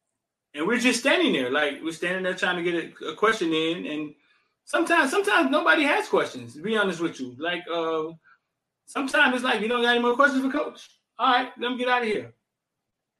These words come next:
So it's not really that big of a deal to, to me, you, you know what I'm saying? Unless you just don't wanna hear, like, what she's asking or what they're asking.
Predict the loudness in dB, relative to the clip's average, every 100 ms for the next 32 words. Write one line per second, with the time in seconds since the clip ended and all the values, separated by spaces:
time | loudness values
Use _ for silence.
0 | _ _ _ -20 -18 -8 -4 2 2 4
1 | 4 2 2 0 0 0 2 2 6 4
2 | 2 -2 -4 0 -2 2 0 0 -4 -6
3 | -4 -4 -2 -2 -4 -6 -4 -4 -4 -2
4 | -2 -4 -6 -4 -4 -2 -2 -4 -4 -4
5 | -4 -6 -6 -4 -2 -4 -10 _ _ _
6 | _ _ -8 -4 -2 -2 -4 -4 -2 -2
7 | -4 -10 -10 -4 -4 -2 -4 -2 -4 -6
8 | -14 -20